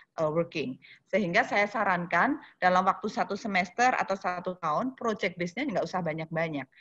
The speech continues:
Jadi sebetulnya waktu pandemi ini kita punya kesempatan untuk merelaksasi skenario ya. Next. Saya akan jelaskan secara cepat ya. Nah, station itu apa? Station itu model yang memungkinkan siswa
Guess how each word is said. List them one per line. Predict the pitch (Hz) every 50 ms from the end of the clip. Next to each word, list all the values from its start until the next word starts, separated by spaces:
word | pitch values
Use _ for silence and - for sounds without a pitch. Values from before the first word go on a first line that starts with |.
| - - - _ -
Jadi | 180 185 220
sebetulnya | 226 233 190 196 196 196 196 202 233 254 262 254 - - _ _
waktu | - 190 190 - - 202 -
pandemi | 202 208 196 180 185 185 196 -
ini | 202 240 254
kita | - 220 - 226 -
punya | 202 202 170 -
kesempatan | - 208 - 196 175 175 - - 208 180
untuk | 190 190 -
merelaksasi | - - 165 170 170 165 165 - - - 208 180 170 - - 214 185 156 - - - _ -
skenario | 147 156 147 139 143 143 143 135
ya. | 135 156 233 285 - _ _ _ _ _ _ _ _ -
Next. | 220 226 208 - - - - - - - _ _ _ _ _ _ _ _ _ _
Saya | - 214 202 208 208
akan | 208 208 208
jelaskan | 180 170 165 170 170 190 180 185
secara | - - 175 175 175
cepat | 170 - - - 240 277 - 170
ya. | - 190 240 330 - - _ _ _ _ _ _ _ _ _ _ _ _ _ _ _ _ _ _ - - _ - - - - -
Nah, | 214 208
station | - - 269 254 254 - 349 294
itu | 262 302 -
apa? | 415 339 - - 165 151 - - - - - _ _
Station | - - 285 269 277 - - 285 277 262 -
itu | - 247 - - - - 185 190 247 262
model | 247 226 208 185 220 269 294 277
yang | 269
memungkinkan | 262 254 240 240 240 - 247 233 233 247 240
siswa | 240 247 240 220 226 277